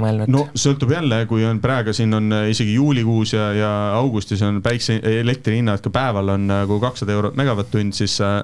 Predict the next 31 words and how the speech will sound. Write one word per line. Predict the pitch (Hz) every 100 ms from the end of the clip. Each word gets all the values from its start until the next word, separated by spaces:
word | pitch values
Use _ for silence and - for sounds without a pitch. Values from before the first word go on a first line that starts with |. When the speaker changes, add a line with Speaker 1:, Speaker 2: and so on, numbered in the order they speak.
| 104
Speaker 2:
siis | 101 107 104
on | 101
see | 117 107
raha, | 113 104
mis | 98
sa | 104
oled | 101
kokku | 143 143 107
hoidnud. | 101 98 - - - -
Allan | 120 107 98
Vaht, | 104 95 101
äh, | 98 98 98 98
Alexelast | 107 - 98 98 101 98
pani | 101 98 98
enda | 107 95
nagu | 95 98
arvutused | 107 95 95 92 104
üles, | 98 -
et, | 95 95 - 95
äh, | 98 98 95
ikkagi | - 98 98
päris, | 110 107 - - - -
päris | 117 107
kenasti | 135 127 113 98
on |
plussi | 90 95 -
jäänud | 92 92 90 92
ja, | 92 92
ja | 92 92 92 - - - -
et, | 95 95 - 95
äh, | 95 92 92